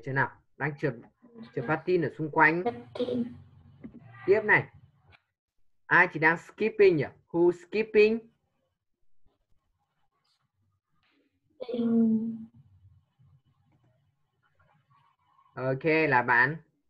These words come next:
Speaker 1: Sam, được chưa nào?
Speaker 2: Sam.
Speaker 1: Vậy còn ai đang dancing đây nhỉ?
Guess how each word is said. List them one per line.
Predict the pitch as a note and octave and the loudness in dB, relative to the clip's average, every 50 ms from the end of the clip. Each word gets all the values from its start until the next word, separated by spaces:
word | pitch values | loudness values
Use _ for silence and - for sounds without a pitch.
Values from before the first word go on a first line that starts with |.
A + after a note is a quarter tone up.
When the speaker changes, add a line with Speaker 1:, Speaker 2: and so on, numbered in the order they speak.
| _ _ _ _ _ | _ _ _ _ _
Speaker 1:
Sam, | _ _ - G3 F#3+ F#3+ F#3 D#3 B2+ G#2+ G2+ _ _ _ _ _ | _ _ 0 4 6 6 6 4 0 -6 -8 _ _ _ _ _
được | - - A#3 | -14 -8 -2
chưa | B3 A#3+ A#3+ | 0 2 4
nào? | A#3+ B3 A#3 | 4 4 6
Speaker 2:
Sam. | A3+ A3 G#3+ G#3+ - - - - - _ _ _ _ _ _ _ _ _ _ _ _ _ _ _ _ _ _ _ _ _ _ _ _ - | 4 4 2 0 -2 -6 -14 -20 -20 _ _ _ _ _ _ _ _ _ _ _ _ _ _ _ _ _ _ _ _ _ _ _ _ -10
Speaker 1:
Vậy | - D#3 D3 | -10 -6 -4
còn | D#3+ E3 | -2 2
ai | D#3+ D#3+ E3+ | 4 4 4
đang | E3 E3 E3+ F3+ E3+ D3+ | 4 2 2 0 0 2
dancing | E3+ E3+ F#3+ G3+ G#3 - - G#3 G3+ G3 | 4 4 4 2 0 0 2 2 2 2
đây | G3 F#3+ F#3 | 2 0 2
nhỉ? | F3+ | 2